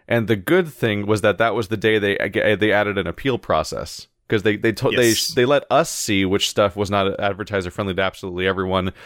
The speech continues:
Speaker 1: because they were adding the option for us to appeal then, and, uh, pot-, potentially restore the, the, uh, monetization of that video. So, like, it's a net positive in every way except perception, but it was also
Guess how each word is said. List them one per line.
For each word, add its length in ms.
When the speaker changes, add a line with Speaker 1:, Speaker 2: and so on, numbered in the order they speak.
Speaker 1:
because 200
they 80
were 140
adding 360
the 120
option 480
for 180
us 160
to 180
appeal 640
then, 240
and, 580
uh, 280
pot-, 320
potentially 360
restore 520
the, 360
the, 200
uh, 200
monetization 600
of 120
that 180
video. 400
So, 160
like, 240
it's 140
a 60
net 320
positive 420
in 80
every 240
way 220
except 320
perception, 720
but 120
it 40
was 140
also 460